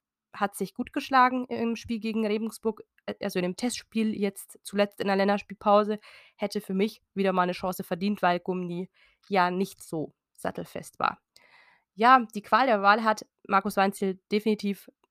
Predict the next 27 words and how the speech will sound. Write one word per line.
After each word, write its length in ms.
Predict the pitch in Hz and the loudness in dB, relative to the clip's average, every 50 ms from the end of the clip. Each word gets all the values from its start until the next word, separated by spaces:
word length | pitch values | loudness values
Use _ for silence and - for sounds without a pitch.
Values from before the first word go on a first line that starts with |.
| _ - | _ -4
in 100 | 214 196 | -2 -2
der 80 | 196 | 0
Innenverteidigung. 840 | 175 202 214 - 202 180 - 185 180 175 185 175 - 190 190 214 208 - | 2 0 0 0 0 -2 -2 -2 -2 -2 -2 -2 -2 -2 -2 -2 -2 0
Da 140 | 190 185 | 0 0
haben 120 | 196 190 190 | 0 0 -2
wir 80 | 190 | -2
gleich 180 | 185 190 180 170 _ | -4 -6 -8 -8 _
drei 460 | - - 180 180 175 185 190 196 190 - _ _ _ | -6 0 4 6 6 6 6 2 0 -4 _ _ _
sehr, 240 | - - - 185 190 | -10 -2 0 0 0
sehr 140 | 190 - 185 | 2 -2 -6
gute 220 | - 196 185 190 | -6 -6 -6 -4
Innenverteidiger 680 | 180 185 185 180 - 180 - 180 175 170 180 175 175 170 | -2 -2 -4 -4 -6 -6 -4 -4 -2 -2 -2 -4 -4 -6
zur 160 | - - 180 | -6 -10 -8
Verfügung 560 | 185 180 - - 208 202 202 202 202 208 - - - - - - - | -8 -8 -8 -6 -2 0 0 0 0 -2 -6 -10 -20 -20 -20 -10 -4
mit 300 | - 214 214 214 - - _ _ _ _ - | 0 0 0 0 -2 -8 _ _ _ _ -4
dem 120 | 214 202 202 | -4 -2 0
Kapitän 380 | 214 190 190 - 208 196 196 | 0 -2 -2 0 -2 -2 -2
Jeffrey 400 | - - 190 185 - 196 190 190 | -2 -2 -4 -2 -2 -4 -4 -2
Hauvelau, 560 | 185 190 185 180 190 196 190 185 185 185 185 _ - - _ - | -2 -2 -2 -2 0 0 2 2 2 2 0 _ -14 -20 _ -4
mit 200 | - 233 233 226 | 0 0 0 4
Oxford 460 | 196 202 196 - - - - 190 190 | 2 2 2 0 -6 -2 0 0 0
und 140 | 196 196 - | 0 -2 -4
Udo 220 | - 208 190 190 185 | -6 -6 -6 -6 -8
Kai 420 | - - - 190 185 185 190 - | -6 -2 0 2 2 2 0 -4
stehen 220 | - - 202 175 | -6 -6 -6 -6
wirklich 200 | 190 - 175 - | -8 -12 -16 -10
drei 320 | - 185 180 180 185 185 | -2 0 2 2 2 0